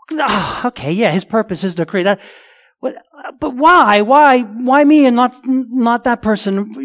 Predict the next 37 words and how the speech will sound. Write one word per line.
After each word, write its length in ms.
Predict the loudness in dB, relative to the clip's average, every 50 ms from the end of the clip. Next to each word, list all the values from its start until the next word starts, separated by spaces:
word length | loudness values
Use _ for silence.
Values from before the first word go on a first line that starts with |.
| -8 -8
Why, 340 | -8 -10 -12 -8 -6 -6 -6
why 220 | -4 -4 -4 -4 -4
is 100 | -4 -8
it? 80 | -14 -16 -18 -20 -20 -20 -20 _ _ -6
And 160 | -2 -2 0
we 60 | 0
have 100 | -2 0
so 140 | 0 2 2
many 160 | 2 2 0
questions, 500 | 0 0 -2 -2 -2 -2 -4 -6 -6 -6
and 100 | -6 -6
Paul's 260 | -4 -4 -2 -2 -2
gonna 160 | -2 -4 -4
deal 280 | -4 -4 -2 -2 -2 -2
with 140 | -2 -4 -4
these 200 | -4 -6 -4 -4
next, 360 | -4 -4 -6 -6 -10 -16 -16 -14
next, 360 | -10 -8 -8 -8 -10 _ _ _ _ _ -20 -20 -20 -20 -20 _ _ _ _ -20 -14
in 120 | -10 -8
the 80 | -6 -6
next 220 | -6 -6 -8 -8
section. 400 | -10 -10 -10 -10 -12 -14 -14 -14 -16 _ -20 -20 -20 _ _ _ _ _ _ _ _ _ _ _ _ _ _ _
His 140 | -12 -12 -12
purpose, 460 | -10 -6 -6 -6 -4 -6 -8 -8 -6
his 120 | -8 -8
plan, 400 | -10 -10 -8 -4 -4 -2 -2 -2
his 140 | -4 -6 -6
decree 320 | -10 -10 -8 -6 -4 -4 -4
should 180 | -4 -6 -6
be 140 | -4 -4 -4
enough. 540 | -4 -4 -6 -6 -8 -10 -14 -16 -16 -16 -18 _ _ _ _ _ _ _ _ _ _ _ _ _ _ _ _ _ _ _ _ _ _ _ _ _ _ _ _ _ _ _ _ _ _ _ _ _ _ _ _ _ _ _ _ _ _ _ _ _ _ _ _ -4
We 140 | -2 -2
want 280 | 0 0 0 0 0 -2
to 60 | -2
know 280 | -2 -2 -2 -2 -4 -4
exactly 480 | -6 -6 -8 -8 -8 -10 -12 -16 -18
why. 240 | -18 -18 -20 -20 -20